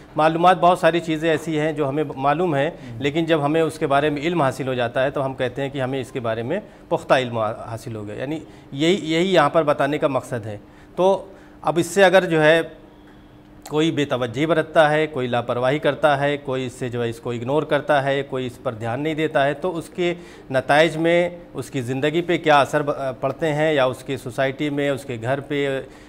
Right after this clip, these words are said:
Speaker 1: उसकी ज़िंदगी में क्या असर प-, पड़ते हैं, ये इस नज़्म में बताया गया है। तो आइए सबसे पहले हम आपको ये बताते हैं कि नज़्म क्या है, नज़्म के बारे में थोड़ी सी गुफ्तगू करते हैं, फिर उसके बाद हम आपको बताएंगे कि ये नज़्म की तशरीह कैसी है।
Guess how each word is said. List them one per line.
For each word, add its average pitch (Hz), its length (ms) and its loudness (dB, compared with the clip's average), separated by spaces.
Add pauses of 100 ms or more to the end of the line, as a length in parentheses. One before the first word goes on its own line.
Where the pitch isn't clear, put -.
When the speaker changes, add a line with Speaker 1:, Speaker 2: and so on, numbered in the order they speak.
Speaker 1:
उसकी 156 260 -4
ज़िंदगी 165 380 0
में 196 160 -2
क्या 185 180 8
असर 165 160 2
प-, 135 220 -10
पड़ते 127 240 -4
हैं, 151 120 0
ये 180 220 2
इस 156 320 -4 (180)
नज़्म 147 280 -2
में 165 140 0
बताया 120 320 0
गया 104 200 -6
है। 107 200 -10 (340)
तो 165 60 -2
आइए 175 240 6
सबसे 190 260 2
पहले 170 240 4
हम 170 120 4
आपको 156 220 4
ये 160 140 0
बताते 139 360 2
हैं 156 80 0
कि 151 60 -2
नज़्म 135 320 0
क्या 131 220 2
है, 127 200 -2
नज़्म 131 300 -4
के 131 120 -6
बारे 120 240 0
में 135 200 -4
थोड़ी 131 140 -6
सी 131 140 -10
गुफ्तगू 156 360 -6
करते 135 280 -2
हैं, 170 200 -2 (260)
फिर 175 140 0
उसके 160 200 -2
बाद 131 220 4
हम 170 180 -2 (800)
आपको 139 380 -4
बताएंगे 123 420 -2
कि 160 120 -8
ये 160 120 0
नज़्म 123 280 -4
की 135 160 -10
तशरीह 139 360 -12
कैसी 110 260 -16
है। 110 300 -18